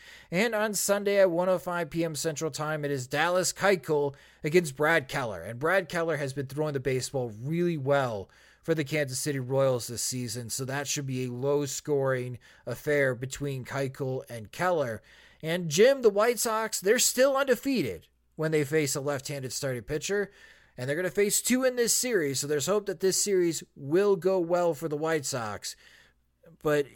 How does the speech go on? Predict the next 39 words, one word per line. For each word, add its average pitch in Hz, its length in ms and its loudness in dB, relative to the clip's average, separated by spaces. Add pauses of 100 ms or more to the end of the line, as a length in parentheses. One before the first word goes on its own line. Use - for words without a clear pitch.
(160)
I 160 140 -4
know 214 200 2
we 214 140 0
sound 196 300 0
like 185 120 0
a 170 60 0
broken 160 380 2
record, 127 500 -2 (220)
but 113 80 -12
the 127 80 -6
key 220 480 -2
for 175 180 -4
me 175 240 0
in 170 80 -2
this 156 160 0
series 143 540 0
is 127 120 -8
that 131 300 -6 (460)
this 170 300 4
team 190 420 0 (280)
really 196 400 2
needs 170 460 -4
Dylan 156 340 0
Cease 143 360 -2
and 131 120 -8
Dane 135 280 -2
Dunning 120 400 -4
to 127 100 -10
try 139 400 -4
and 127 200 -6
go 120 400 -4 (220)
at 135 160 -4
least 156 440 0
five 131 320 -2
innings 123 340 -8
in 113 80 -12
their 117 160 -8
two 113 220 -12
starts. - 600 -12